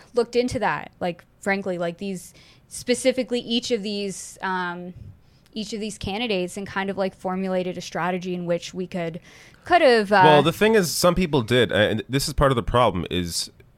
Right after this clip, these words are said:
Speaker 2: you know, you have half the, the party membership, they're not really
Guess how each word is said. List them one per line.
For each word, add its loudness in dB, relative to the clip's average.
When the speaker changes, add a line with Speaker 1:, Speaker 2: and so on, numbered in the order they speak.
Speaker 2:
you -4
know, 0
you -2
have 0
half -2
the, 4
the -4
party 2
membership, 0
they're 4
not 4
really 2